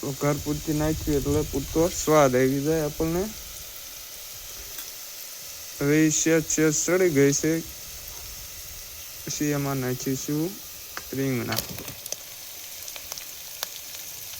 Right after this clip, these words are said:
આપણે દેશી રીતે શાક બનાવવાનું છે. આ રીંગણા છે આપણે વાડીના જ.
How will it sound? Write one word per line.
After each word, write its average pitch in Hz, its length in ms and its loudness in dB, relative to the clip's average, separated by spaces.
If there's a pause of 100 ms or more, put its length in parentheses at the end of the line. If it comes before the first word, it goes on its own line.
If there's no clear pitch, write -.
(1600)
આપણે 156 300 0
દેશી 170 500 8
રીતે 143 320 6
શાક 139 240 6
બનાવવાનું 147 580 4
છે. 170 200 4
આ 156 180 6
રીંગણા 151 400 4
છે 147 140 2
આપણે 147 340 6
વાડીના 151 640 6
જ. 180 40 -4